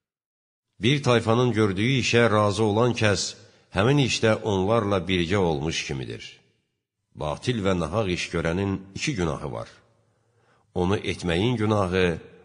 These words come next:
ona razı olmağın günahı. Əhd peymanların tutacaqlarından yapışın. Öz qardaşını yaxşılıqla məzəmmət et. Onun pisliyini ona bəxşiş etməklə dəf et.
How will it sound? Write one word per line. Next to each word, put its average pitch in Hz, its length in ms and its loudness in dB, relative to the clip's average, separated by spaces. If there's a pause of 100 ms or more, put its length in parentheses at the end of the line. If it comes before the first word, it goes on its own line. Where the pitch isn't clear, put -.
(120)
ona 90 240 0
razı 82 320 0
olmağın 73 500 -2
günahı. 58 500 -10 (1300)
Əhd 104 260 0
peymanların 101 880 2 (300)
tutacaqlarından 95 1000 0
yapışın. 67 560 -6 (1300)
Öz 143 260 4
qardaşını 131 480 2
yaxşılıqla 131 600 2
məzəmmət 78 540 0
et. - 260 -10 (720)
Onun 101 300 0
pisliyini 92 460 -2
ona 95 200 0
bəxşiş - 420 -4
etməklə 82 460 -6
dəf 62 320 -10
et. - 220 -14